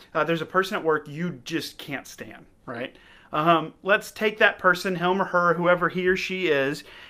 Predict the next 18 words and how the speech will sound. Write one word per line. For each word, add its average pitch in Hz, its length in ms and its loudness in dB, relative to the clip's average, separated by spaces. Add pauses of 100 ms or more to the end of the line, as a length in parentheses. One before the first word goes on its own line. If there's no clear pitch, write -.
You 196 160 2
have 214 160 4
this 208 140 2
person 208 440 2
at - 100 -2
work 156 300 4
that 160 100 -8
you 165 180 -4
just 185 220 -8
kind 185 280 2
of 151 260 6 (360)
struggle 226 600 4
with. 240 420 10
You, 185 160 -12
you 202 100 -4
don't 208 160 2
like, 180 320 -2
you 196 240 -6